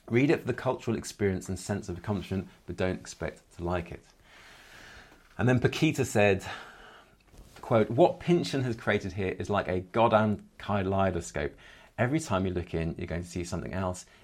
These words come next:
It will give it up and give it up and then beg for some more. All it takes is a minor flip of the wrist and boom,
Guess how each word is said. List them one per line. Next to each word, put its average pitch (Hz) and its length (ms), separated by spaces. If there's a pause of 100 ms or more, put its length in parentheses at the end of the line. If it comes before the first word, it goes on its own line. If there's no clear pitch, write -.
(100)
It - 60
will 85 80
give 107 240
it 98 100
up 104 320
and 92 160
give 98 160
it 98 100
up 87 320
and 87 160
then 82 140
beg 87 240
for - 80
some 90 200
more. 80 200 (300)
All 120 100
it - 140
takes - 420 (100)
is - 100
a 87 40
minor 101 320
flip - 320 (260)
of 82 60
the 85 100
wrist 85 300
and 85 140
boom, 80 280